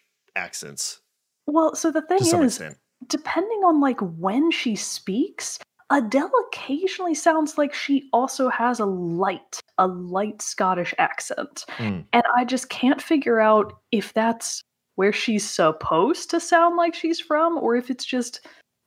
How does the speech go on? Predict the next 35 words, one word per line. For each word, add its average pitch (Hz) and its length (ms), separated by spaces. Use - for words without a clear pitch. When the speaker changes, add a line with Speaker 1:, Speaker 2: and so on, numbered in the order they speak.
Speaker 2:
the, 220 200
the 196 200
voice 214 360
actress, 240 460
like, 196 260
doing 214 260
a 208 40
certain 208 380
affectation. 190 840
I 262 80
don't 254 100
know 220 100
what's 202 200
going 165 200
on 147 140
there, 151 140
but 214 140
it - 100
sounds 262 260
really 160 460
nice. - 300
Um, 233 180
Adele's 220 400
voice 196 280
actress, 190 520
it 165 200
does 165 200
a 160 60
really 180 240
good 175 180
job. 160 320
Adele's 190 380
a - 60
fun 180 440
character. 294 640